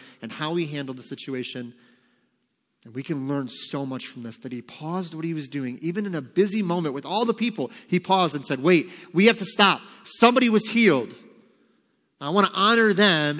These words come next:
and God needs to be glorified," is really how I read this passage.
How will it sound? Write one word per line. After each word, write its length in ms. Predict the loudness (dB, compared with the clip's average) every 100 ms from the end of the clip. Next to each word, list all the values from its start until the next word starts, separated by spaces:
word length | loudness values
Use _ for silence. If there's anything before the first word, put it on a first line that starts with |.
| -6
and 160 | -4
God 260 | 2 4 4
needs 220 | 0 -6
to 80 | -4
be 80 | -2
glorified," 580 | 0 -2 -2 -6 -8 -8
is 120 | -8
really 200 | -6 -6
how 180 | -6 -2
I 240 | 0 0 -6 -16 -6
read 340 | 0 2 0
this 180 | -4 -6
passage. 640 | -10 -12 -12 -18 -20 -20